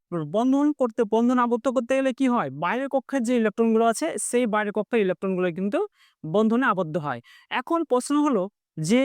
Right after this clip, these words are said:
এই কার্বন যেটা আছে বাইরের কক্ষে ইলেকট্রন চারটা, এই চারটা ইলেকট্রন ও কিভাবে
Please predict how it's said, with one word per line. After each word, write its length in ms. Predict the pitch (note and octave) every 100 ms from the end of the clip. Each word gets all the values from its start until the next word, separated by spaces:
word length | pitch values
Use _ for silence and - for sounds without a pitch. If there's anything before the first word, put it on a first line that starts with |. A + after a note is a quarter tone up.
| B3+
এই 160 | A3+ C4 -
কার্বন 440 | G3+ G#3+ A3 B3 C#4 - -
যেটা 260 | D3 G3+ B3 G#3+
আছে 240 | G#3 F3 D3+
বাইরের 300 | F3+ A3+ B3+
কক্ষে 200 | B3+ -
ইলেকট্রন 320 | B3+ B3 B3+ B3+
চারটা, 420 | - A#3+ _ C4 C4 _ _ _
এই 120 | - A#3+
চারটা 340 | - B3 - C#4+
ইলেকট্রন 460 | C#4+ C#4 - D4 D4+ C4+ _
ও 120 | - C4 C4
কিভাবে 380 | - D4 C#4 C4